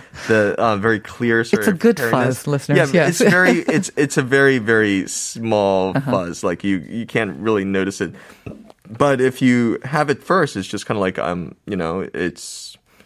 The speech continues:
Speaker 2: it's a bit, yeah, it is a bit unsettling.
Speaker 1: Mm.
Speaker 2: But, um, once it's cooked, blanched, and things, um, or just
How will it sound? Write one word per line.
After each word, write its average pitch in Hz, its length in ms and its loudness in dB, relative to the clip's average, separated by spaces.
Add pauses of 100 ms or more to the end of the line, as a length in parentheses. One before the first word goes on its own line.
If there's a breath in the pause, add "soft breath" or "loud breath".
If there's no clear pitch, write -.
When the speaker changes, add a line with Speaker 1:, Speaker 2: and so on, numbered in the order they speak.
(140)
Speaker 2:
it's - 180 -8
a 110 60 -4
bit, 139 640 0
yeah, 123 240 2
it 98 80 2
is 123 180 0
a 104 40 -4
bit 90 180 -2
unsettling. 82 640 -4
Speaker 1:
Mm. 71 60 -4
Speaker 2:
But, 98 240 0 (340 soft breath)
um, 113 580 2 (680)
once 123 400 0
it's 120 160 -4
cooked, - 480 -4
blanched, 101 540 -2
and 95 200 -4
things, 92 360 -4
um, 95 340 0
or 113 240 0
just 107 340 -4